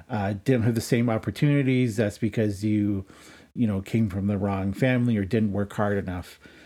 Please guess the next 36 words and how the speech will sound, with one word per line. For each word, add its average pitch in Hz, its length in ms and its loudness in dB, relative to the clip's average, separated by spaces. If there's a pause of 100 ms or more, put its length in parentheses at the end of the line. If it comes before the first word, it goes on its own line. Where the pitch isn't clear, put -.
(180)
You 113 140 -2
know, 92 200 -2
if, 117 380 -4
um, 92 460 -2 (320)
if - 240 -4
you're 107 320 2
sick, - 480 0 (300)
that's 107 220 -2
'cause 117 160 2
you're 131 120 4
not 131 120 0
strong 101 380 -2
enough," 90 320 -4
or 104 100 2
whatever 131 460 4
it 110 100 0
is, 92 480 -8 (760)
you 117 100 0
know, 98 320 -2 (340)
and 110 220 2
you 104 80 0
can 101 140 -6
sort 110 160 2
of 104 100 -2
guess - 320 -2
where 107 140 2
that, 107 280 -2 (320)
<laughs> - 220 -14
that 139 400 0
type 131 300 0
of 139 80 2
view 120 340 4
comes 123 360 2
from. 123 380 0 (760)
Um, 117 500 2
or, 139 480 2